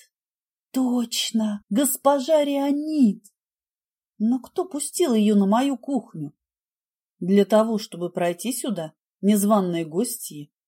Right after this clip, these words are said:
надо было преодолеть торговый зал и помещение будущего кафе, где вовсю трудились строители-ремонтники,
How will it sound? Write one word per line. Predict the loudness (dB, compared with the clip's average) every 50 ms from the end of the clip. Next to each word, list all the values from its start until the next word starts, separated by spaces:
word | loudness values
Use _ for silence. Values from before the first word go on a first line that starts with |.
| _ _ _
надо | -6 -2 0 0 2
было | 2 0 0
преодолеть | 0 0 0 0 2 4 4 4 4 2 -2 -2 -2
торговый | -2 -2 -2 -2 -4 -4 -4 -6
зал | -8 -6 -4 -2 -2 -2 -2 -4 -8 _ _ _ _ _
и | -8 -2
помещение | 2 2 4 4 2 0 -2 -4 -2 -2 0 0 0
будущего | 0 -2 -2 -4 -4 -6 -10 -8 -8 -6 -6
кафе, | -6 -6 -6 -8 -8 -8 -10 -8 -8 -10 -12 _ _ _ _ _ _ _ _ _ _ _ -4
где | 0 0 0 2 2
вовсю | 2 2 0 0 -2 -4 -4
трудились | -2 -2 -2 0 0 0 0 -2 -4 -6 -8
строители-ремонтники, | -6 -2 -2 0 0 0 -2 -4 -6 -4 -2 0 2 4 4 4 4 2 -2 -6 -10 -12 -12 -12 -12 -14 -16 -16 -18